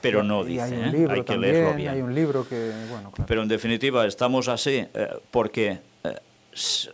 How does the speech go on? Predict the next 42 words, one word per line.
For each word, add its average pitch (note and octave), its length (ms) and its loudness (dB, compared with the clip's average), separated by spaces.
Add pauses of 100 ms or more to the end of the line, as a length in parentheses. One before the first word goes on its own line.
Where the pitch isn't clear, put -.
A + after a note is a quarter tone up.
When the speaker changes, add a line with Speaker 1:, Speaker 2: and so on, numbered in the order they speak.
Speaker 1:
una A#2+ 260 2
vez B2 180 4
más, A2 380 2
hay B2+ 320 4
los A2+ 340 6
números, A2+ 520 8
y C#3+ 80 4
los B2+ 160 6
números D#3 340 2 (140)
cantan F3+ 500 4
por B2 240 8
sí A#2 180 2
mismos, A#2+ 480 2
gracias C3+ 600 2
a A#2+ 80 4
Dios, G#2 240 2
que G#2+ 120 -2
es F#2+ 60 -2
el G2+ 120 0
que G#2 100 -2
los F#2+ 220 2
ha F#2 140 2
hecho. E2+ 340 -6 (100)
Speaker 2:
Ujú. G#2 100 -12 (280)
Speaker 1:
Entonces, G2+ 420 -2
cuestión A#2 380 2
de A2+ 100 6
mirar F#2+ 360 2 (260)
las G#2 400 0
cosas A#2 320 -2
con C#3 160 0
detalle. F#2+ 460 0 (320)
Pero G#2 200 4
claro, A2+ 200 4
en G2+ 80 2
la G#2 80 4
Iglesia A2 300 2
esto G#2 200 0
no F#2+ 80 -2
se E2+ 140 -6
quiere D2+ 160 -8
hacer, D2+ 320 -10